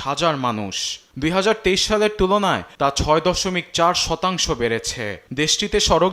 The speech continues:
দুর্ঘটনায় প্রাণহানি যেন নিত্যদিনের ঘটনা।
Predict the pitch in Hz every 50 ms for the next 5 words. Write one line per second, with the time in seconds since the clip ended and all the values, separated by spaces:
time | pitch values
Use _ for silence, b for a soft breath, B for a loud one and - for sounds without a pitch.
0 | 165 185 190 185 - 180 180 190 190 190 190 180 - 147 147 156 165 165 160 202
1 | 196 196 170 127 139 151 170 175 156 123 117 139 - - 180 175 170 180 180 180
2 | 175 135 104 - - - - - 127 117 113 107